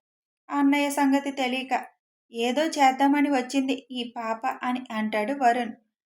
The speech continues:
"అసలు ఇదంతా మీ అన్నయ్యకి ముందే తెలుసు. ఆ పాప ఇక్కడికి ల్యాండ్ అయినట్టు, మన ఫంక్షన్కి వస్తున్నట్టు అన్నీ తెలుసు, అయినా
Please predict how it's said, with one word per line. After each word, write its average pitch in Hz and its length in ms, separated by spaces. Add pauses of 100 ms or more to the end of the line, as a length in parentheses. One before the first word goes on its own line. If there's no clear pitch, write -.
(160)
"అసలు - 220
ఇదంతా 208 400
మీ 339 160
అన్నయ్యకి 285 440
ముందే 247 400
తెలుసు. 294 380 (1040)
ఆ 320 100
పాప 339 300
ఇక్కడికి 339 380
ల్యాండ్ 254 320
అయినట్టు, 277 400 (540)
మన 339 180
ఫంక్షన్కి 320 540
వస్తున్నట్టు 294 580 (180)
అన్నీ 208 280
తెలుసు, 269 400 (640)
అయినా 240 260